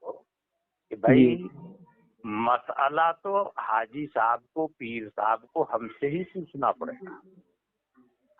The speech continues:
Speaker 1: ہم مسئلہ پوچھنے کے لیے ان سے بیعت نہیں ہوئے ہیں۔ ہم
Speaker 2: جی،
Speaker 1: ان
Speaker 2: جی۔
Speaker 1: سے بیعت ہوئے ہیں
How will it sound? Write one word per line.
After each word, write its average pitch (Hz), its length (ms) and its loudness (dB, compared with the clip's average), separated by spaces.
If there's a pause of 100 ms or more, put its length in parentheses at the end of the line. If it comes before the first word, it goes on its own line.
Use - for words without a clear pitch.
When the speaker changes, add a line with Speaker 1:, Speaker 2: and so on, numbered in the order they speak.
Speaker 1:
ہم 147 360 0
مسئلہ 147 560 0 (120)
پوچھنے 143 500 -4
کے 147 180 -4
لیے 127 360 -4 (100)
ان 123 180 -8 (100)
سے 139 100 -2 (120)
بیعت 113 380 2
نہیں 131 340 -2
ہوئے 110 380 -4
ہیں۔ 90 100 -10 (920)
ہم 127 400 6
Speaker 2:
جی، 143 120 8
Speaker 1:
ان 147 80 2
Speaker 2:
جی۔ 143 180 6
Speaker 1:
سے 175 60 2
بیعت 156 460 2
ہوئے 151 440 0
ہیں 165 280 4